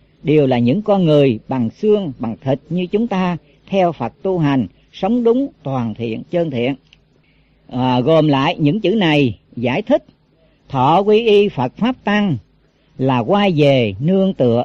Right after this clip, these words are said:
Đức Phật, dâng theo lời dạy của Ngài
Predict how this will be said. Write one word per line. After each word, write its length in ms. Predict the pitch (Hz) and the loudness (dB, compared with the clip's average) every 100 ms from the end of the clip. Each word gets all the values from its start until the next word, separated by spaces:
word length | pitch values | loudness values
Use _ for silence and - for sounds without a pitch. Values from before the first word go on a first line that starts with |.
| - | -2
Đức 160 | 233 | -4
Phật, 300 | - 127 151 - _ _ _ _ _ _ _ _ - | -2 -2 -2 -4 _ _ _ _ _ _ _ _ -6
dâng 360 | 131 208 214 | 0 0 0
theo 300 | 208 208 208 | 0 0 2
lời 280 | 151 127 117 | 2 2 2
dạy 260 | 120 117 123 | 0 0 -4
của 140 | 170 | -2
Ngài 460 | 190 143 131 113 | 0 2 0 -2